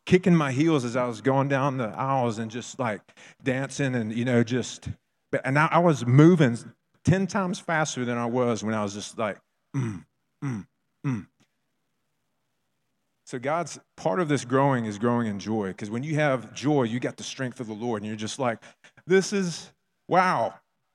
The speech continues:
this is, uh, very graceful, and I'm plowing this ground, and I'm chopping wood. It doesn't even feel like work. Wow, God, you sharpen my axe, and, uh,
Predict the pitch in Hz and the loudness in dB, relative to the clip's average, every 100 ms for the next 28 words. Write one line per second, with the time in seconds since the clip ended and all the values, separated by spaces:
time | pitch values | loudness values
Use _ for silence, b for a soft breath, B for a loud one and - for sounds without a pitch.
0 | _ 147 - 165 151 160 147 135 117 _ | _ -12 -6 -6 -2 0 0 -2 -10 _
1 | _ _ _ _ _ 151 160 156 170 180 | _ _ _ _ _ 0 2 2 2 2
2 | 180 - 160 170 160 _ _ _ _ _ | 0 -2 -2 -2 -4 _ _ _ _ _
3 | 131 143 135 165 165 165 160 143 139 170 | -6 -6 -2 0 2 2 0 -2 -2 0
4 | 170 156 151 - _ _ _ 139 139 - | 0 0 -4 -10 _ _ _ -4 -4 0
5 | 180 160 165 151 170 180 151 143 151 160 | 0 2 0 2 4 2 2 0 0 2
6 | 151 147 - 165 151 135 127 180 143 - | 2 0 2 2 2 0 0 0 0 -4
7 | - - _ _ _ _ _ _ 131 147 | -18 -20 _ _ _ _ _ _ -8 -4
8 | 139 120 113 135 131 - B B _ 135 | -6 -4 -2 -2 -2 -6 B B _ -8
9 | 123 185 156 175 151 151 143 170 156 147 | -2 2 2 2 0 0 0 2 0 -2
10 | - - _ _ _ _ - - _ _ | -14 -16 _ _ _ _ -20 -20 _ _
11 | 135 131 131 131 123 120 104 | -4 -2 2 4 4 2 -4